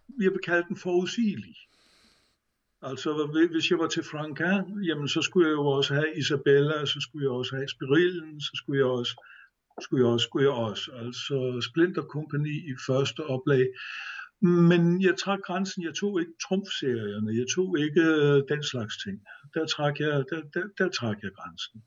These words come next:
Og det var med det danske. Og det var omkring tres procent af min samling. Og så skal det jo også lige siges, at det, der udkom, øh, Strid, Sin City, altså de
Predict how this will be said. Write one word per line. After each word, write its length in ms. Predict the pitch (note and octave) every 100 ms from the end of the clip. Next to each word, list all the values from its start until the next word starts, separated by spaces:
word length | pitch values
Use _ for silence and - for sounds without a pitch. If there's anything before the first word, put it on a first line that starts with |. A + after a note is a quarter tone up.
| _ _ _
Og 160 | D3+ C3+
det 60 |
var 140 | D#3+ E3+
med 140 | D#3+
det 160 | D3 C#3+
danske. 440 | A#2 A2 - -
Og 160 | C3 A2+
det 100 | F#3+
var 180 | G3 F#3
omkring 280 | - E3+ G#3 _ _ _ _ _ _ _ _ _ _ _ -
tres 200 | E3 D3 -
procent 340 | D3+ D3 C#3
af 60 | C3
min 120 | C3
samling. 420 | B2+ A2+ A#2+ A#2
Og 60 | A2+
så 120 | D3+
skal 180 | - D#3
det 100 | C#3+
jo 100 | B2+
også 140 | C3+ C#3+
lige 160 | D3
siges, 380 | C#3+ D3 C#3+ C#3+
at 200 | D#3+ C3 -
det, 120 | C#3
der 80 | C#3+
udkom, 540 | B2 B2+ C3 C#3 C#3+ - -
øh, 340 | B2+ B2 A#2 A2+ - D#3 -
Strid, 440 | - - D3 D#3 - - - _ _
Sin 320 | - - E3+ D#3+
City, 400 | - C#3 - C3+ C#3+
altså 320 | B2 A#2+ C3 A2
de 360 | C#3+ C3+ B2+